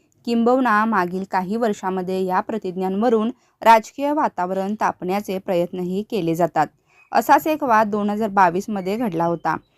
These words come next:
पाच ऑक्टोबर दोन हजार बावीसच्या दिवशी दिल्लीत The Buddhist Society of India या संस्थेतर्फे डॉक्टर आंबेडकर भवन इथे धर्मांतराच्या या कार्यक्रमाचं आयोजन करण्यात आलं.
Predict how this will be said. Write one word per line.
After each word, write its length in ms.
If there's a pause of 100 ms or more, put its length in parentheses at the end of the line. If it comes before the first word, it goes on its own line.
(240)
पाच 200
ऑक्टोबर 580
दोन 200
हजार 220
बावीसच्या 520
दिवशी 360
दिल्लीत 460 (360)
The 160
Buddhist 460
Society 680
of 100 (100)
India 260
या 180
संस्थेतर्फे 840 (320)
डॉक्टर 380
आंबेडकर 480
भवन 340
इथे 300
धर्मांतराच्या 760
या 220
कार्यक्रमाचं 640
आयोजन 420
करण्यात 360
आलं. 200